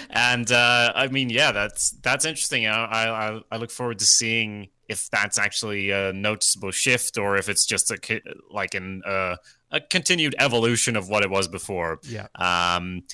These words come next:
Speaker 1: so, yeah, let's get into the details of the old ep here. We start with some shots of the Soprano Manor, basically. And I love this because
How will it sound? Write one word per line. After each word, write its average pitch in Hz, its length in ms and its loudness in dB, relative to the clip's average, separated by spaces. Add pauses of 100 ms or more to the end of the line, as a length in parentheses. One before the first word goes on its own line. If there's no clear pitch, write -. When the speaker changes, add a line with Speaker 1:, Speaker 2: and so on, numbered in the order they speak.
Speaker 1:
so, 208 360 2
yeah, 147 180 2
let's - 220 -4
get 131 120 2
into 127 200 0
the 117 80 -8
details 135 480 2
of 107 300 2
the 127 120 4
old 117 240 2
ep 117 220 2
here. 135 320 -2 (200)
We 110 140 0
start 123 440 6
with 120 120 -4
some 117 200 0
shots - 760 6
of 113 500 0 (260)
the 107 80 -4
Soprano 127 460 6
Manor, 110 420 4
basically. 98 640 0 (300)
And 107 440 4
I 107 80 4
love 120 200 2
this 120 200 4
because 107 600 2